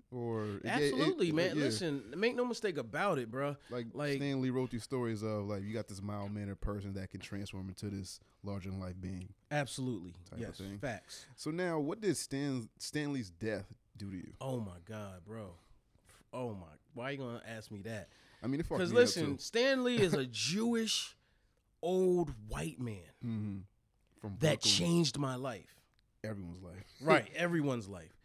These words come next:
Speaker 2: So for me, for him to die and for me to cry over that,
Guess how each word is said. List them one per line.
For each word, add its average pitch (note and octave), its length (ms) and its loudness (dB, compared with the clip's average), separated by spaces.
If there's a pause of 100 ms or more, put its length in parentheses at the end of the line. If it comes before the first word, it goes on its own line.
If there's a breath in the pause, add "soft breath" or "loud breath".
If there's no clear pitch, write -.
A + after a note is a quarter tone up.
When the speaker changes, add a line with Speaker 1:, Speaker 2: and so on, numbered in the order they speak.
(360 loud breath)
Speaker 2:
So F#3 200 -2
for F3+ 180 0
me, A3 640 0 (960 soft breath)
for D#3+ 140 -6
him G#3+ 260 2
to A#3 80 6
die B2 480 0 (440 soft breath)
and D3 120 -2
for D3+ 100 -4
me E3 220 2
to F#3+ 80 6
cry G3 400 6
over G#2+ 260 0
that, F#2 240 -12